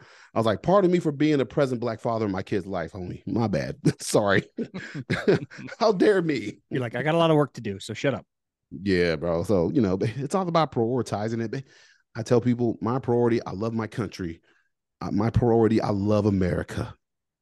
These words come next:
Speaker 1: I do. I would die for this country to continue to exist. I almost did.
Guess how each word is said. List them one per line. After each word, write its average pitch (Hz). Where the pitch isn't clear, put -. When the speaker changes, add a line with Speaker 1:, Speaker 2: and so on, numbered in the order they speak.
Speaker 1:
I 98
do. 90
I 98
would 104
die 98
for 92
this 85
country 82
to -
continue 98
to 98
exist. 85
I 107
almost 107
did. 71